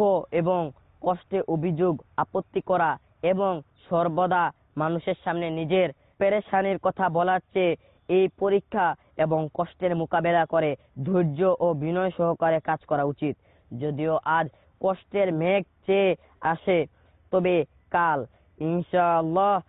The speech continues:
আজ্জা ওয়া জাল আনন্দের বৃষ্টিও হবে। আজ বিপদ ঘিরে আসে, তবে কাল ইনশাআল্লাহ আজ্জা ওয়া জাল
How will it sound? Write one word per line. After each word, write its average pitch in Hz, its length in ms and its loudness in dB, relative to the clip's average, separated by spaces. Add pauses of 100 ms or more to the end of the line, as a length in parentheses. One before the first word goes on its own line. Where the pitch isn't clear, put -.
(220)
আজ্জা 165 280 0
ওয়া 196 160 4
জাল 190 180 2 (440)
আনন্দের 202 460 0 (120)
বৃষ্টিও 214 480 -2 (100)
হবে। 202 220 2 (440)
আজ 180 260 2 (120)
বিপদ 190 320 0 (140)
ঘিরে 185 200 2 (120)
আসে, 196 220 0 (400)
তবে 180 180 2 (200)
কাল 185 200 2 (220)
ইনশাআল্লাহ 180 720 0 (400)
আজ্জা 175 260 0
ওয়া 190 180 4
জাল 196 140 2